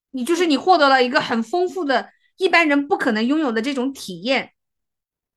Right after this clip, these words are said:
这个东西如果你意识到了，它可能完全会打开你的思路，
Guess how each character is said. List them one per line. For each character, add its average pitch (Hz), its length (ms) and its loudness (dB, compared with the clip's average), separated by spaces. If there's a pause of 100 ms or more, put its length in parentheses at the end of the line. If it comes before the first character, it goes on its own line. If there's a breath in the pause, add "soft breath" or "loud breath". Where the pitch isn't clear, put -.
(140)
这 427 140 0
个 392 80 2
东 311 160 0
西 302 120 -4
如 269 120 -2
果 294 100 0
你 240 140 0
意 330 100 -4
识 339 140 -8
到 254 120 2
了， 240 120 2
它 247 160 -4
可 277 140 -4
能 214 140 -4
完 214 200 0
全 240 180 -6
会 262 120 -4
打 190 240 -4
开 240 220 -4
你 240 120 -4
的 190 100 -8
思 226 280 -10
路， 240 260 -8